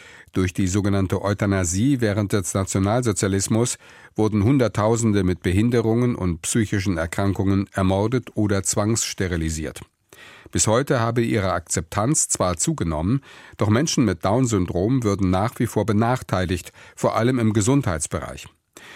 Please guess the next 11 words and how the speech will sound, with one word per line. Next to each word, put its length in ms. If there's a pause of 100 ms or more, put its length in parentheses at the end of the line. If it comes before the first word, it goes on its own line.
(200)
Auch 240
gäbe 240
es 160
einfach 420
zu 220
wenig 340
Begegnung. 560 (320)
Würden 380
sie 180
weniger 400
separiert, 720